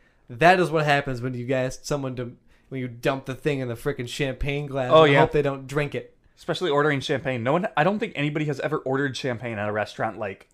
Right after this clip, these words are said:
Speaker 2: without direct purpose of trying to marry someone. 'Cause champagne's not a, not a drink you drink over dinner.
Speaker 1: Typically not. You're right.
Speaker 2: Yeah, there's almost no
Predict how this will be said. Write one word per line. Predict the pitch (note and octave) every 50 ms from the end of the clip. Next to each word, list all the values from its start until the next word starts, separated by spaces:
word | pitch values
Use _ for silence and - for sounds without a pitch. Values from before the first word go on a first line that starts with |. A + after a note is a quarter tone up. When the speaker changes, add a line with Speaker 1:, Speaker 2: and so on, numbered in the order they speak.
| _ _ _ _ _ _ _ _
Speaker 2:
without | - C3 B2 D3 D3 - - C3+ C3+ C#3 C#3+ - - - C3+
direct | A2+ C3+ C3 A#2+ C3 C3+ B2+ - -
purpose | - B2+ A#2+ - B2 - -
of | A#2+ -
trying | - B2 A2+ A2+
to | A2
marry | G#2+ G#2 G2+ F#2+ G2+
someone. | - - A2+ G#2 G2+ G#2 G#2+ - _ _ _ _ _ _ _ _ _ _
'Cause | - F3+ -
champagne's | - F#3+ F#3 D#3+ G3+ G#3 A3 G3 E3+
not | D#3 C#3 C#3+ D3 D#3+ E3
a, | D#3+ - - - _ -
not | B2 A2+ A2 A#2+ B2+ C#3 E3+ - -
a | D#3 D#3
drink | D3+ A#2 B2 C#3+ C#3 B2+ - -
you | B2+ B2 A#2+ - _ _ _ _ -
drink | A#2+ B2 B2 A#2 A2
over | C3+ B2 G#2+ A2 A2
dinner. | G2 G#2+ G2 F2+ F#2 - _ _ _ _ _ _ _ _ _ _ _ _ _ _ _ _ _ _ _ _ _ _ _ _ _ _ - D#3 -
Speaker 1:
Typically | - A#3 B3+ - D4+ - B3+ A3 F3+
not. | D#3 D3 D3+ D3 C#3 C3 - F3+
You're | F#3 G3 F#3+
right. | D3 B2+ E3
Speaker 2:
Yeah, | E3 C#3
there's | C3 E3 E3 E3
almost | - F3+ F#3 G3 A3+ A3+ G#3+ - -
no | E3 D#3 D#3+ E3 F3 F3+ F#3 F#3 F#3+ F3 - -